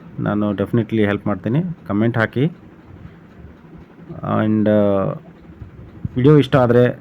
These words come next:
ಲೈಕ್ ಮಾಡಿರಿ, ಶೇರ್ ಮಾಡಿರಿ, ಸಬ್ಸ್ಕ್ರೈಬ್ ಮಾಡಿರಿ. ಆಮೇಲೆ ಬೆಲ್ ಐಕಾನ್ನ ಹಿಟ್ ಮಾಡಿ.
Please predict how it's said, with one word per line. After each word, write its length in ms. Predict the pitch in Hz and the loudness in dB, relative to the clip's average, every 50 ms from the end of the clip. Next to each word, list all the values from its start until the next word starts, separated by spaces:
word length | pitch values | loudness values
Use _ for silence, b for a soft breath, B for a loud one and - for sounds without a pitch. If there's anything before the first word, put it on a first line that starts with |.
| - - - | -18 -12 -4
ಲೈಕ್ 320 | 117 113 123 143 139 135 | 0 4 4 4 6 4
ಮಾಡಿರಿ, 300 | 135 120 110 101 110 110 | 2 2 4 2 0 0
ಶೇರ್ 300 | 107 - - 117 120 120 | -2 0 2 4 4 4
ಮಾಡಿರಿ, 360 | 113 110 101 92 98 98 101 | 4 2 0 0 -2 -4 -4
ಸಬ್ಸ್ಕ್ರೈಬ್ 440 | - - 101 95 - - 123 120 117 | -4 -4 -6 -6 -2 0 2 2 4
ಮಾಡಿರಿ. 340 | 113 107 98 92 95 98 92 - - - - - - - - - - - - - - - - - - | 4 2 0 0 -4 -6 -6 -8 -10 -16 -20 -20 -20 -20 -20 -20 -20 -20 -20 -20 -20 -20 -20 -8 -2
ಆಮೇಲೆ 460 | 104 107 110 110 113 113 107 107 104 | 0 2 2 4 4 4 2 2 0
ಬೆಲ್ 280 | - 104 117 120 127 127 | 0 2 4 4 6 6
ಐಕಾನ್ನ 540 | 117 110 107 - 117 113 110 107 104 101 101 | 4 4 2 2 0 2 2 2 2 0 0
ಹಿಟ್ 220 | 101 107 - - | -2 -6 -4 -2
ಮಾಡಿ. 320 | 113 104 95 95 98 - | 0 0 0 0 -2 -4